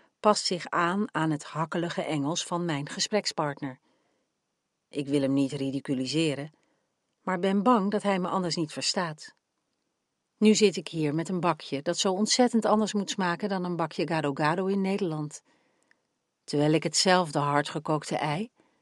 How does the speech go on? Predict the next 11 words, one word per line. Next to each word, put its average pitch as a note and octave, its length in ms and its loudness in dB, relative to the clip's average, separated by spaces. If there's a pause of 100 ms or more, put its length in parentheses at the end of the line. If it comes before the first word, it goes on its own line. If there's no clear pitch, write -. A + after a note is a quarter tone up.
(160)
dezelfde F3+ 540 2
fijn E3 300 2
gemalen D3 400 -2
pinda's F3 600 -2 (500)
en G3 140 0
dezelfde G#3+ 420 6
hoeveelheid F3+ 540 0
kool G#3 280 10
ontwaar. D#3+ 540 -2 (1200)
Ik D3+ 220 -2
glimlach, C#3+ 680 -2